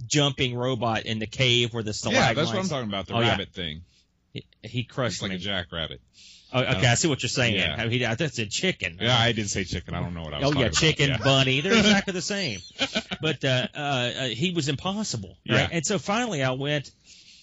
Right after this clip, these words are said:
Speaker 1: and, and I found a code that you could type in. I guess everyone knows this code. You can go to the menu and hit escape a couple times and type in a, a number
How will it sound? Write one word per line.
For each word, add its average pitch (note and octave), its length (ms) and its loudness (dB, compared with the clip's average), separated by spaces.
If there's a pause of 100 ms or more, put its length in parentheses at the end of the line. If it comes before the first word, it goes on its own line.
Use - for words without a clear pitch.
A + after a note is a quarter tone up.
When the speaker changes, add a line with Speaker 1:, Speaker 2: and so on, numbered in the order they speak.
(240)
Speaker 1:
and, A#2+ 360 0 (160)
and A#2+ 440 -4
I B2+ 60 -2
found D3 340 -2
a A#2+ 40 0
code A2 560 0 (380)
that - 180 -2
you C3 60 -2
could A2+ 140 -4
type A#2+ 320 0
in. A2 240 0
I A#2+ 40 0
guess B2+ 200 0
everyone A#2 340 -2
knows G#2+ 240 -4
this G#2 160 -6
code. G2+ 360 -2
You G#2+ 100 -4
can G2 220 -4 (320)
go C#3+ 100 4
to C3+ 80 2
the B2 80 2
menu A#2+ 560 0
and G2+ 140 -6 (260)
hit C#3 260 2
escape B2+ 540 2
a A#2+ 40 -8
couple B2 200 -4
times B2 400 2
and A2 100 -6
type C3 260 0
in B2 100 0
a, A2+ 240 -6
a - 20 0
number B2 580 0